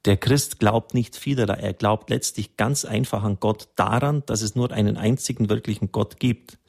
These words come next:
Dieser Gott wird ihm zugänglich in seinem Gesandten Jesus Christus. In der Begegnung mit ihm geschieht jene Erkenntnis Gottes, die zur Gemeinschaft und damit zum Leben wird.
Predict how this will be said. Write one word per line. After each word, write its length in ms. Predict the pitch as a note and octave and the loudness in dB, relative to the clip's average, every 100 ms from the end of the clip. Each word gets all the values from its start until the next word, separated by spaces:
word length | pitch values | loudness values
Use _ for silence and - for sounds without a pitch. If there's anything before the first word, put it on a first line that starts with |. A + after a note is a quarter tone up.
| _ _ - - - - - | _ _ -20 -20 -20 -10 0
Dieser 240 | D3+ C#3+ | 2 2
Gott 300 | - C#3 - | 2 0 0
wird 140 | A2+ | -4
ihm 180 | - G#2+ | 0 -2
zugänglich 500 | - D3+ D3 C3+ B2 | 0 -2 -2 0 0
in 80 | A2 | 0
seinem 320 | G2 G#2 G#2 | 0 0 0
Gesandten 540 | G#2+ G2+ G#2+ A#2+ - F#2 | 0 0 0 0 0 0
Jesus 400 | G2 G2+ G#2 - | 0 0 -4 0
Christus. 420 | A#2+ - - - | -2 -2 -6 -4
In 100 | G#2+ | 0
der 120 | G2+ | 2
Begegnung 560 | F#2+ G2 C3 D3+ D3+ B2 | 0 0 0 0 0 2
mit 120 | G#2 | 2
ihm 180 | C3 C3 | 0 0
geschieht 480 | A2 - C#3 C#3 - | -2 0 -2 -4 -2
jene 320 | A#2 C#3+ C#3+ | 2 4 2
Erkenntnis 640 | G#2+ - B2 C3 A#2+ - | 0 0 -2 0 -2 0
Gottes, 260 | A2+ B2 B2 | 0 0 0
die 140 | A2+ | -2
zur 180 | - G#2 | -2 -2
Gemeinschaft 600 | G#2 F#2+ G#2+ G#2+ B2 - | 2 4 4 2 -2 -2
und 120 | G#2 | 0
damit 240 | G2+ A2 - | 2 2 2
zum 160 | G#2 | 2
Leben 380 | G2 G#2+ A2+ F#2 | 4 2 2 -2
wird. 280 | - - | -4 -10